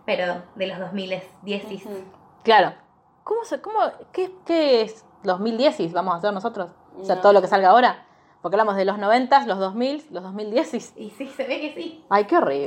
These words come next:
Speaker 2: O los
Speaker 3: Busquemos otra
Speaker 2: diez.
Speaker 3: cosa.
Speaker 1: Los
Speaker 3: Ah, los
Speaker 1: diecis.
Speaker 3: diecis. Ay, chicos, en algún momento vamos a hacer los veintes de los dos mil nosotros.
Speaker 1: Bueno,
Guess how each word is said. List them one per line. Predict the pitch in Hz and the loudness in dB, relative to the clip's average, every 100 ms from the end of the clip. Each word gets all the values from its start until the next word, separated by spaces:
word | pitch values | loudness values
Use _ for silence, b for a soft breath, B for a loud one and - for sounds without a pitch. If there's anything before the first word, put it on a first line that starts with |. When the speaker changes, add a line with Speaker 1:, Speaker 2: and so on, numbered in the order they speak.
| 170 | 2
Speaker 2:
O | 185 | 4
los | |
Speaker 3:
Busquemos | 320 294 | 6 6
otra | 240 196 | 6 6
Speaker 2:
diez. | 180 | 4
Speaker 3:
cosa. | 165 147 151 _ _ _ _ _ _ | 2 -2 -6 _ _ _ _ _ _
Speaker 1:
Los | 202 | -10
Speaker 3:
Ah, | 175 165 | -4 -2
los | 160 165 | -2 0
Speaker 1:
diecis. | 170 160 160 | 0 0 -10
Speaker 3:
diecis. | - _ - _ _ _ _ _ _ _ _ | -14 _ -20 _ _ _ _ _ _ _ _
Ay, | 240 349 339 | 6 6 6
chicos, | 339 349 | 2 4
en | |
algún | 226 247 | 4 4
momento | 349 | 4
vamos | 302 226 | 4 4
a | |
hacer | 240 | 2
los | 277 240 | 0 2
veintes | 277 339 330 269 | 0 0 -2 0
de | 196 | -2
los | 185 | -2
dos | 190 208 | -6 -4
mil | 359 294 | 0 0
nosotros. | 202 196 196 190 180 196 - | 0 0 0 0 -2 -4 -10
Speaker 1:
Bueno, | 208 180 | -10 -8